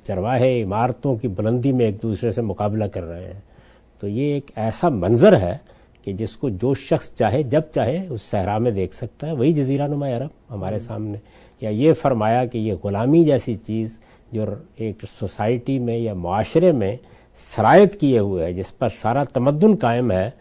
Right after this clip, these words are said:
Speaker 1: ایک وقت آئے گا کہ یہ ختم ہو جائے گی،
Speaker 2: ہوں۔
Speaker 1: اور یہ بھی ختم ہو گئی۔ تو اس طرح یہ نشانیاں اصل میں رسول اللہ صلی اللہ علیہ وسلم کی نبوت کے معاملے میں لوگوں کے لیے ازدیاد ایمان کا باعث بنتی ہیں۔ ایمان تو خدا کے پیغمبر پر اس کی دعوت کو دیکھ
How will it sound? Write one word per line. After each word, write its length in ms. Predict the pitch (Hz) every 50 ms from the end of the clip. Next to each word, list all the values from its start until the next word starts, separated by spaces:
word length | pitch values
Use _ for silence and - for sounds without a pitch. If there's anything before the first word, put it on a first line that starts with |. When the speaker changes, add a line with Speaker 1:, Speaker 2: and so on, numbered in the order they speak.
| _ _ _ _ -
Speaker 1:
ایک 200 | 117 117 127 123 -
وقت 240 | 131 123 - - 120
آئے 160 | 117 123 123
گا 140 | 127 117 104
کہ 80 | 104
یہ 80 | 98 90 -
ختم 220 | 120 107 - 107
ہو 80 | 107 107
جائے 200 | 104 104 101 101
گی، 100 | 95 98
Speaker 2:
ہوں۔ 340 | 104 - _ _ - 139
Speaker 1:
اور 100 | 117 95
یہ 140 | 87 87 87
بھی 100 | 90 98
ختم 280 | - - 120 - 120 98
ہو 120 | 107 101
گئی۔ 120 | 98 95 101 - - _ - _ _ _ -
تو 80 | - -
اس 180 | 135 120 - -
طرح 180 | - 156 160
یہ 200 | 160 151 151 170
نشانیاں 600 | 170 135 113 - - 101 95 104 120 131 143 139 131
اصل 200 | 110 - 127 123
میں 240 | 123 127 143 151
رسول 340 | 143 113 92 - - 104 101
اللہ 280 | 98 101 110 117 139 135
صلی 200 | - - - 113
اللہ 40 | 113
علیہ 0 |
وسلم 100 | 117 113
کی 180 | 110 - 110 98
نبوت 480 | 90 87 90 120 156 180 190 185 -
کے 100 | - 120
معاملے 420 | 107 92 87 92 95 95 92 95 104
میں 200 | 101 104 135 185 214 - -
لوگوں 300 | 104 104 98 117 123 110
کے 120 | - 110
لیے 200 | 107 117 127 123
ازدیاد 360 | 104 98 98 107 107 101 98 104
ایمان 460 | 127 123 113 110 110 127 131 123 117
کا 100 | 98 -
باعث 280 | 85 80 80 80 78 - -
بنتی 300 | - 101 104 - - -
ہیں۔ 80 | 120 113 - _ _ _ - - - - - - _ -
ایمان 500 | 127 113 110 107 117 147 190 214 226 220
تو 200 | 226 - 214 190
خدا 320 | - - 139 127 135 147
کے 160 | 151 - 175
پیغمبر 520 | 165 - - 127 120 123 139 147 147 175 170
پر 180 | 165 - 160
اس 160 | 151 131 - -
کی 120 | - 127
دعوت 440 | 98 95 110 127 143 151 139 - -
کو 100 | 135 117
دیکھ 260 | 98 110 120 117